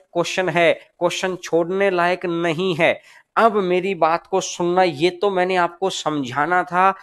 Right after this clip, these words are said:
तो मैंने आपको समझा दिया है, आपको क्लियर करनी थी मुझे बात कि किस तरीके से बात को क्लियर कर सकते हैं। अब मैं बात को आगे बढ़ाता हूं कि आपको जल्दी जल्दी कैसे करना है, आपको बहुत जल्दी जल्दी कैसे करना है,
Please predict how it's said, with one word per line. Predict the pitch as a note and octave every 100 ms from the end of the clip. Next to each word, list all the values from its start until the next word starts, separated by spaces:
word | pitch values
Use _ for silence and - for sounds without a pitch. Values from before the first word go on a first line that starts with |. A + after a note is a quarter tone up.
| - _ G3+
तो | G3
मैंने | E3+ E3
आपको | D#3+ D#3 E3+
समझा | E3 C#3+ C3 B2+ A#2+
दिया | A#2 A2+
है, | G#2+ G#2+ - _ _ D3
आपको | E3+ - F#3+
क्लियर | G3 - F#3+ A3+ A3+
करनी | F3 D#3 F3
थी | F3 E3
मुझे | D3+ C3+ D3+
बात | B2 D3 E3
कि | - E3+ -
किस | G3 - -
तरीके | D#3 E3 - G3
से | - D#3
बात | B2+ D3+ E3+ -
को | D#3+
क्लियर | - D3+ D3+ D#3+ D3+ C#3+
कर | C3
सकते | - B2+ _ C3
हैं। | A#2+ G#2+ - - -
अब | - E3 G3
मैं | F#3+ C#3+
बात | D3+ F#3+ -
को | F#3+
आगे | D#3 E3 F3
बढ़ाता | D3 C3+ C#3 D3+ F3
हूं | E3 E3+
कि | F3 D#3+
आपको | D3 - - D3
जल्दी | B2 E3 F3 G3
जल्दी | E3+ D#3+ E3+
कैसे | E3+ D3+ D#3+
करना | D#3 C3 B2 C3+
है, | A#2 G2+ _ _ _ C#3
आपको | D#3 - E3
बहुत | C3+ C3+ F#3+ D#3+
जल्दी | C#3 D#3 D#3
जल्दी | C#3 C3+ C#3
कैसे | B2+ A#2+ E3 F#3+ G#3+ _ _
करना | E3 C#3 A#2 G2+
है, | G2